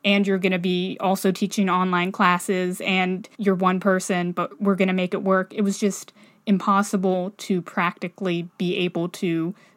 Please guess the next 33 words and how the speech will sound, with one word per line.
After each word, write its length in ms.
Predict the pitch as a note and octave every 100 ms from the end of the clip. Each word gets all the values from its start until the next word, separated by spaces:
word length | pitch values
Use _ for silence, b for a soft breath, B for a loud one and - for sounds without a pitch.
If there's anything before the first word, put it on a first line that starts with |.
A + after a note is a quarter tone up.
| -
do 360 | F3 F#3 F#3 F3
any 220 | F#3+ G3+ G3+
of 80 |
the 100 | F#3
things 580 | F3 G3+ F3+ F3 F#3 - b b _
that, 400 | F#3 F3+ E3 - - A#3+
like, 340 | F3+ E3 - _ -
it's 220 | G#3 -
hard 280 | - F#3+ F#3
enough 480 | E3+ F#3 A3+ - -
to 640 | - G3 F#3+ F3+ F3+ - b b -
make 280 | G#3+ G#3 G#3
a 60 |
class, 680 | G#3 A3+ F#3+ E3+ A#3 - - _
teach 320 | - G#3+ G#3 -
content, 640 | G#3 G#3 G3+ D#3+ F3 -
actual, 500 | G#3 G3+ - G3 F#3
like, 200 | G3+ F3
the 100 | G3
actual 400 | F#3+ G3 G#3+ F#3
things 560 | F#3+ F#3+ F3+ F#3+ - - -
of 300 | F#3+ E3+ F#3+
a 80 | G#3
teacher 340 | F#3 A3 G3+ F#3
to 140 | G3
do 420 | F3 E3 E3 G#3 b b -
that 300 | A3 F3+ - - _ -
they 140 | F3+
are, 200 | E3+ F3
like, 260 | - G#3 -
trained 320 | C4 B3+ A#3+
to 60 |
do 380 | F3 E3+ E3 G#3